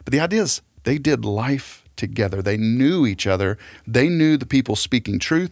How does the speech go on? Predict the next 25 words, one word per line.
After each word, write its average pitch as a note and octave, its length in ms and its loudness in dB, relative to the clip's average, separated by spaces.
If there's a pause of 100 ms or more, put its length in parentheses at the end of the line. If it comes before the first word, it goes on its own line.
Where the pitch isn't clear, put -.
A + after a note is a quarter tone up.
The A2 80 -10
people A2+ 380 -2 (100)
that - 180 -8
were A2+ 120 -4
speaking B2+ 360 0
truth E3+ 280 0
knew A#2+ 80 0
the F#2+ 80 2
people B2 240 0
they - 60 -6
were - 100 -10
speaking - 440 -6
to. D#3 200 -2 (1300)
We C3 140 2
live A3+ 160 -4
in B3+ 60 0
a A3 60 -2
place B2 280 -2
that G#2+ 140 -4
that's, - 420 -6 (320)
that's - 280 -4
not B2 300 -2
the A2+ 80 -4
same. D3 560 -4 (300)
So B2+ 320 2